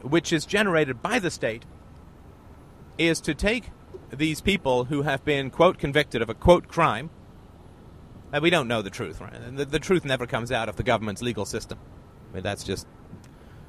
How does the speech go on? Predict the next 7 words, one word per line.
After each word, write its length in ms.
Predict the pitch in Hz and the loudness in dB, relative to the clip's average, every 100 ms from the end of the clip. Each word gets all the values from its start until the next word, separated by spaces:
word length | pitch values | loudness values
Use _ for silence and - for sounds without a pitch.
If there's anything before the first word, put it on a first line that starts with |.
| - | -18
uh, 260 | - - - - | -16 -14 -16 -8
unthinkable, 580 | 139 139 147 143 95 90 - - - - - - | -4 -2 0 -2 -2 -6 -10 -18 -18 -20 -20 0
any 160 | 143 135 | 2 4
more 260 | 131 127 | 6 6
than 380 | 117 107 104 107 135 | 4 0 0 -4 -4
economic 460 | 131 123 113 104 | 0 0 0 -2
efficiency, 560 | 113 185 - 131 - | 2 2 2 -4 -10